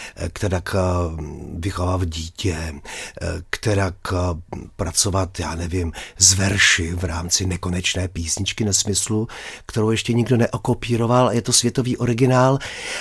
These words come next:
A takovéhle věci jsme vymýšleli na koleně a záleželo opravdu na naší kreativitě, jestli se nám to povede nebo nepovede a jak ty, eh, diváci se na to budou tvářit.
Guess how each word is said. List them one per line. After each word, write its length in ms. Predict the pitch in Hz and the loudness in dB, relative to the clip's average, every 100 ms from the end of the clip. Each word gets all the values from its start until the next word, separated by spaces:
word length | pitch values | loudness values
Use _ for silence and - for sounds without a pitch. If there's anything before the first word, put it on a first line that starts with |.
| - - | -6 0
A 120 | 110 | 2
takovéhle 480 | - - 196 220 226 | 2 4 6 8 8
věci 260 | 220 - | 8 6
jsme 140 | 185 196 | 6 6
vymýšleli 460 | 196 208 - 202 | 6 4 6 6
na 120 | 190 | 6
koleně 440 | 180 180 180 190 185 | 6 6 8 8 8
a 120 | 156 | 6
záleželo 400 | 147 151 160 180 | 8 8 8 6
opravdu 420 | 147 165 160 165 | 4 2 2 4
na 140 | 160 156 | 4 4
naší 460 | 147 143 143 170 | 4 2 2 0
kreativitě, 920 | - 135 127 127 127 120 - 113 110 - - - - | 2 4 4 4 4 2 2 2 2 0 -8 -12 -10
jestli 220 | 87 - - | 2 6 6
se 80 | |
nám 100 | 160 | 6
to 100 | 156 | 2
povede 340 | 156 147 151 151 | 2 2 4 4
nebo 220 | 151 156 | 4 2
nepovede 580 | 151 160 147 151 160 160 | 2 2 2 4 4 4
a 80 | 123 | 4
jak 200 | 131 - | 0 0
ty, 360 | 156 156 156 | 2 4 4
eh, 460 | 110 107 110 104 107 - - - - - | 4 4 4 4 0 -4 -16 -18 -16 -2
diváci 640 | 101 117 123 127 - 135 | 2 6 6 6 6 6
se 200 | - 135 | 6 6
na 100 | 131 | 2
to 100 | 143 | 2
budou 200 | 139 143 | 2 2
tvářit. 680 | 143 123 120 120 - - | 2 2 4 2 0 -6